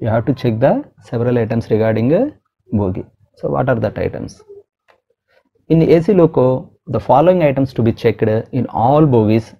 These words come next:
for any cracks, for any cracks at, uh, vulnerable locations of bogie frame, transoms, cross members, uh, horn cheeks, uh, primary helical springs, uh,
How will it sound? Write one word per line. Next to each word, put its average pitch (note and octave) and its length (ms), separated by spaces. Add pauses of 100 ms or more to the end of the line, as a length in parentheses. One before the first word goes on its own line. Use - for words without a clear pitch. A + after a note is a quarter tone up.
(160)
for B2 160
any D3+ 420 (300)
cracks, A2+ 520 (460)
for G#2+ 160
any D#3 380 (100)
cracks - 360
at, A2+ 160
uh, A2 240 (200)
vulnerable E3 560
locations B2+ 560
of G#2 180
bogie G#2+ 260
frame, G#2+ 360 (360)
transoms, A2+ 640 (160)
cross A#2 280
members, A2 460
uh, A2+ 180 (260)
horn B2 360
cheeks, - 400
uh, A2+ 200 (500)
primary C3+ 320
helical A2+ 340
springs, A2 400
uh, A2 140